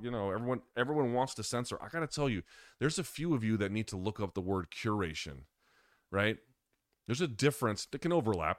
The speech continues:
It's not entirely different, but there's a difference between curation, um, and censorship. They are not the same things. And the question is what kind of company the U F C wants to be and what they wanna showcase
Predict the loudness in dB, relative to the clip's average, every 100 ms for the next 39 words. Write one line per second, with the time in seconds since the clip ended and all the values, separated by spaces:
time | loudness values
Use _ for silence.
0 | _ -6 -4 -2 2 4 2 -2 -8 -8
1 | -10 -6 -6 -4 -4 -4 0 -2 -2 -4
2 | -4 -6 -6 -6 0 2 2 0 -4 -4
3 | -6 -8 -12 _ _ _ -12 -6 -6 -4
4 | -6 -8 -10 -14 -16 -16 _ -8 -4 -4
5 | -4 -4 -4 -6 -8 -12 _ _ _ _
6 | _ _ _ _ -10 -6 -6 -8 -10 -12
7 | -14 -6 -2 -2 0 -2 -4 -6 -8 -6
8 | -8 -8 -10 -10 -14 -16 -18 _ _ _
9 | _ -6 -6 -4 0 0 0 -2 -2 -4
10 | -10 -8 -2 -2 -2 -4 -4 -4 -4 -4
11 | -4 -4 -4 -6 -4 -4 -4 -6 -10 -8
12 | -8 -6 -6 -4 -2 -2 -2 -4 -4 -4
13 | -4 -4 -4 -6